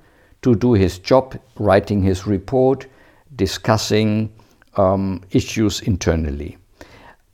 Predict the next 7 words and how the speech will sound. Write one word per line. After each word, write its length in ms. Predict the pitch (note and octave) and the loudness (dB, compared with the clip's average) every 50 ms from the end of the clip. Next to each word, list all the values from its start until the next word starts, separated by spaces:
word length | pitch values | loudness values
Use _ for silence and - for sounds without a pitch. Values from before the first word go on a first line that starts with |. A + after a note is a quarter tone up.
| _ _ _ | _ _ _
Uh, 120 | - B2 - - - _ _ _ _ _ _ _ _ | -4 -4 -4 -6 -10 _ _ _ _ _ _ _ _
but 300 | - - C3+ B2 - - - | -2 0 0 0 -2 -4 0
always 480 | - D#3+ F3+ F#3+ E3 E3 C#3+ A#2+ - - | 4 4 4 6 6 4 4 2 2 2
when 220 | B2+ C3+ C#3+ C#3+ | 2 2 2 4
there 120 | C3 C3 | 2 2
were 320 | B2 B2 B2 B2 A#2 A#2 - - - _ _ - | 4 4 4 4 4 2 -2 -8 -14 _ _ -2
challenging 760 | - E3+ D#3+ F3 F3 E3+ D#3+ D3 B2+ C#3 D3 C#3+ C3+ B2 | 0 2 2 2 2 0 0 0 0 0 0 0 -2 -4